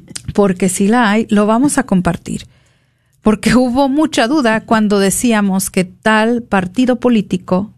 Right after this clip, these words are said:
apoyaba el aborto, la eutanasia y todo lo que es en contra de los valores, y aún así muchos católicos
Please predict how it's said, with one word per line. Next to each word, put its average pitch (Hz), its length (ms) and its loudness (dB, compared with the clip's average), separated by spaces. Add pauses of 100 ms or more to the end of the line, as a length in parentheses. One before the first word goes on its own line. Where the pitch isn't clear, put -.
apoyaba 190 640 0
el 202 100 0
aborto, 185 600 0
la 180 120 2
eutanasia 190 680 0
y 196 60 -2
todo 269 240 0
lo 269 160 0
que - 80 -2
es 220 100 0
en 233 140 0
contra 220 260 0
de 214 60 0
los 196 120 -2
valores, 220 460 0 (720)
y 190 140 2
aún 202 280 2
así 214 460 0 (1000)
muchos 208 520 0
católicos 202 840 -4